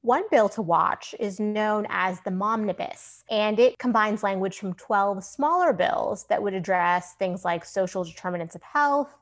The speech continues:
and broaden and diversify the workforce, improve data collection, and provide funding to community organizations that focus on maternal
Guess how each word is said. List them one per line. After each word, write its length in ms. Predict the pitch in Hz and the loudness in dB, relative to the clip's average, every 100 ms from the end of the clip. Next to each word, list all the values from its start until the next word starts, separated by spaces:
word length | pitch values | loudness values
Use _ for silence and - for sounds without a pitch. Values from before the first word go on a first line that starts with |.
| - | -8
and 340 | 160 165 165 | -4 -4 -2
broaden 300 | 190 190 180 | 2 2 2
and 160 | 190 180 | -2 -2
diversify 880 | 175 185 190 180 175 165 165 160 | -2 -2 -2 -2 2 2 0 -2
the 140 | 160 170 | -4 -4
workforce, 1120 | 180 254 - - 262 240 240 240 - - - - | -2 -4 -4 -2 2 2 0 -4 -10 -20 -14 -8
improve 440 | 196 - 202 - | -8 -6 -8 -2
data 260 | 240 240 240 | 2 2 0
collection, 760 | 240 233 220 - 226 214 208 | 0 -2 -2 -6 -8 -6 -6
and 160 | 214 190 | -8 -8
provide 420 | 214 196 196 202 | -6 -2 -2 -2
funding 460 | - 196 190 185 180 | -2 -2 -2 -4 -6
to 100 | - | -10
community 420 | - 196 190 190 | -8 -6 -4 -6
organizations 680 | 190 165 180 170 - - 180 | -6 -6 -8 -8 -10 -12 -12
that 120 | 185 | -10
focus 340 | - 175 180 - | -10 -10 -10 -10
on 200 | - 175 | -12 -12
maternal 340 | 170 - - | -12 -12 -12